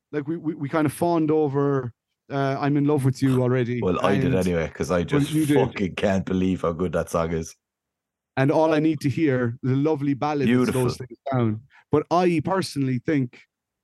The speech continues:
Speaker 1: that the reason I kind of recapped tho-, that first two thirds of the record is I'm of the opinion, like, I, when I had gotten to Wintering, I remember thinking, like, "This is the peak of the album. This
Speaker 2: Mm.
Speaker 1: is it,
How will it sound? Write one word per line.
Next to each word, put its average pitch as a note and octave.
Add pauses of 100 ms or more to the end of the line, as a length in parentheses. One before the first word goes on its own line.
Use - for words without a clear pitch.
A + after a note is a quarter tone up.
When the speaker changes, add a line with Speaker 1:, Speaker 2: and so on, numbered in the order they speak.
(140)
Speaker 1:
that B2+ (240)
the C3+
reason D#3
I D3+
kind C#3+
of B2+ (880)
recapped C#3+ (420)
tho-, C#3
that C3+
first C#3
two C#3
thirds B2+
of A2+
the A#2
record C3+
is B2 (1200)
I'm F3
of D3+
the C#3
opinion, C#3
like, C3 (300)
I, F3 (140)
when F3
I F#3
had E3
gotten F3
to C#3
Wintering, D#3 (380)
I C3+
remember C3+
thinking, A#2+
like, A2+ (100)
"This A#2
is G2+
the -
peak A#2
of G#2
the A2+
album. G#2+ (100)
This A#2
Speaker 2:
Mm. A2+
Speaker 1:
is G#2+
it, B2+